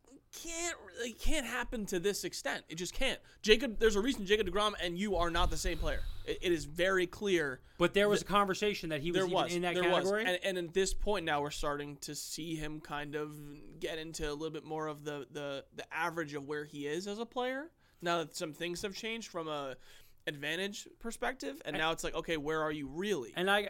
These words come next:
Speaker 2: and I got, and I got stuff for you guys right now.
Speaker 1: Cool, bring it,
Speaker 2: Is
Speaker 1: bring all
Speaker 2: Chris,
Speaker 1: of it.
Speaker 2: is Chris Bassitt better than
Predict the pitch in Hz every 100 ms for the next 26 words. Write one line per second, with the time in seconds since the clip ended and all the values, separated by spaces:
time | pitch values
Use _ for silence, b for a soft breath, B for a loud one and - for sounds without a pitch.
0 | - 175 190 196 196 - 165 170 185 190
1 | 190 - 156 - 135 123 120 113 127 117
2 | - 190 131 160 175 185 170 247 269 120
3 | - 185 185 - 262 262 - 180 190 -
4 | 233 156 160 170 175 170 165 156